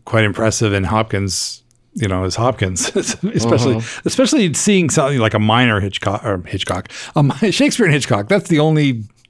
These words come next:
Speaker 1: artist you need to know about.
Speaker 2: <laughs>
Speaker 1: Um, a minor Shakespeare, uh, play, or not, you know, one that's not necessarily well known or as, uh, performed as often. Uh, and I'm also a big fan of the Warner Brothers, uh, Midsummer Night's Dream with, uh, James Cagney as Bottom and,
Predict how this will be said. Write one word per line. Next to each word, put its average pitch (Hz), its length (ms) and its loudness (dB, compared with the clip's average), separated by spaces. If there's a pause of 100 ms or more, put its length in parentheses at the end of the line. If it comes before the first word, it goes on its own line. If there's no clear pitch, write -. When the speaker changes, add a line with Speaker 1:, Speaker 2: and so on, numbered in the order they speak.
(180)
Speaker 1:
artist 131 340 2
you 120 100 4
need 127 140 4
to 123 80 4
know 110 140 2
about. - 420 0
Speaker 2:
<laughs> - 40 -14 (140)
Speaker 1:
Um, 139 300 2
a 139 80 2
minor 143 340 4
Shakespeare, 113 640 2
uh, 101 580 0 (480)
play, 110 220 2
or 113 100 2
not, 143 200 -4
you 156 120 -2
know, 120 100 0
one 127 200 2
that's 113 200 0
not 123 240 2
necessarily 104 400 0
well 107 220 2
known 98 220 0
or 95 40 -4
as, 92 100 -4
uh, - 500 -8 (140)
performed - 360 0
as 92 80 0
often. 104 340 0 (380)
Uh, 117 320 4
and 143 120 4
I'm 139 80 6
also 160 200 2
a - 20 0
big 131 140 0
fan 120 240 2
of 117 80 2
the 107 80 2
Warner 113 300 4
Brothers, 101 720 2
uh, 98 720 2
Midsummer 127 480 2
Night's 117 240 0
Dream 110 460 0
with, 104 260 -2
uh, 98 160 2 (300)
James 107 260 2
Cagney 104 420 0
as 98 100 0
Bottom 98 460 2
and, 95 220 -6